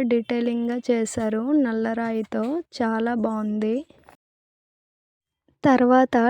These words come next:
టెంపుల్ లోపలికైతే ఎంట్రన్స్ ఇది. And ఇక్కడైతే శంకు, చక్రం, నామం and సెల్ఫ్స్లా పెట్టారు దీపాలు పెట్టుకోవడానికి.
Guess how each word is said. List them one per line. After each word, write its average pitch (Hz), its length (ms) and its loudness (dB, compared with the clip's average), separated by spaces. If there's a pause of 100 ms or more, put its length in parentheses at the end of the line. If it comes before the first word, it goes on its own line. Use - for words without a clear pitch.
(180)
టెంపుల్ 247 480 4
లోపలికైతే 240 680 2 (180)
ఎంట్రన్స్ 247 640 0
ఇది. 220 220 -2 (1800)
And 262 260 4
ఇక్కడైతే 240 600 0 (140)
శంకు, 247 420 0 (140)
చక్రం, 254 420 2 (160)
నామం 233 340 2 (180)
and 254 140 2 (100)
సెల్ఫ్స్లా 240 600 4 (100)
పెట్టారు 226 520 0 (200)
దీపాలు 240 480 4
పెట్టుకోవడానికి. 220 840 -2